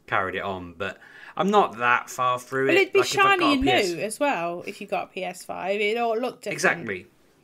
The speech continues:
Speaker 1: Yeah, if I get a P S five in, I mean, it's not gonna happen anytime particularly soon. I've, you know, I've got Xbox on my P C, so I can get all those games. That was another thing that freaked me out when Kev, Kev was like, "I'm, I'm not playing Back for Blood on a P C." And I was like, "Oh, for God's sakes." And then I thought, Well, actually, we can still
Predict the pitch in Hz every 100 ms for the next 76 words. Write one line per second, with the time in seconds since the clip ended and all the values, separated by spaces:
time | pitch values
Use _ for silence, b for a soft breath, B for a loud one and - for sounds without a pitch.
0 | _ - 143 107 78 156 165 135 156 131
1 | - - 120 117 104 - 104 101 117 113
2 | - 87 95 90 92 98 98 92 - 98
3 | 92 - 113 - 95 - 101 113 107 -
4 | 95 - 98 95 104 104 107 - 104 -
5 | - 104 104 98 98 95 - - 92 -
6 | 107 95 87 - 92 - 101 95 95 B
7 | B B - - 98 95 - 104 101 123
8 | 113 139 127 113 - 127 101 117 107 -
9 | 131 - 131 120 110 107 139 123 107 98
10 | - 107 98 104 104 110 110 104 98 -
11 | 113 101 - 127 107 123 - - - -
12 | - 139 - 175 - - 165 - 180 123
13 | 127 120 117 120 120 139 - 113 117 131
14 | 127 117 - 110 107 104